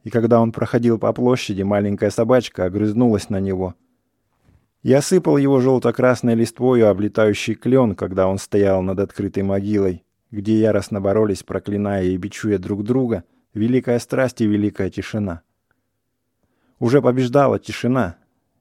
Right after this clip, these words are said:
темной влагой своей затопила его сердце и угомонила его тоску. И уже снова равнодушный и сияющий знал он, что терзает лишь то, что могло стать великим счастьем. А там,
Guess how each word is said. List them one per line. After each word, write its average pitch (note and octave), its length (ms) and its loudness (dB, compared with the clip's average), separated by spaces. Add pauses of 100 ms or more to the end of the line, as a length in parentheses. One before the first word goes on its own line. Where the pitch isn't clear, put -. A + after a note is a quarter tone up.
(140)
темной B2 360 4
влагой A#2 400 4
своей A2 320 2
затопила A2 500 0
его G#2 240 2
сердце G#2+ 460 -2
и F#2+ 40 -2
угомонила G#2 560 0
его F#2+ 200 2
тоску. G#2+ 480 -6 (600)
И A#2+ 60 -2
уже B2+ 200 4
снова D#3 380 2
равнодушный B2 680 2
и A2+ 40 2
сияющий A2+ 720 -2
знал A2 320 0
он, G2+ 140 -4
что F#2+ 340 -6
терзает G#2+ 580 -2
лишь F2+ 180 -10
то, G#2 180 -4
что - 180 -8
могло F#2 300 -4
стать F#2 300 -6
великим F2+ 380 -6
счастьем. G2 540 -4 (960)
А A#2+ 140 0
там, D#3 360 0